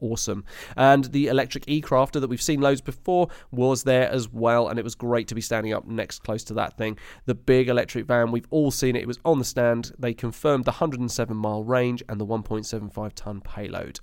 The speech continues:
Excellent. Next, Toyota. And Toyota had something big to announce, but it was actually a small van.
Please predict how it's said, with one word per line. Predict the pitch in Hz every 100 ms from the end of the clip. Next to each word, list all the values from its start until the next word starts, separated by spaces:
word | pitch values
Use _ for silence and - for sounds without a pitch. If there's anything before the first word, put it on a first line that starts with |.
| -
Excellent. | - - - - - - - 143
Next, | 185 226 - - - -
Toyota. | 180 185 196 220 - 180 110 - -
And | 113 101
Toyota | - 117 127 143 127 113 104
had | - 120 107
something | - 139 143 160 151
big | - 175 175 -
to | 147 131
announce, | 127 143 139 -
but | 127
it | 135
was | 127
actually | 135 160
a | 160
small | - 127 110
van. | 135 175 165 127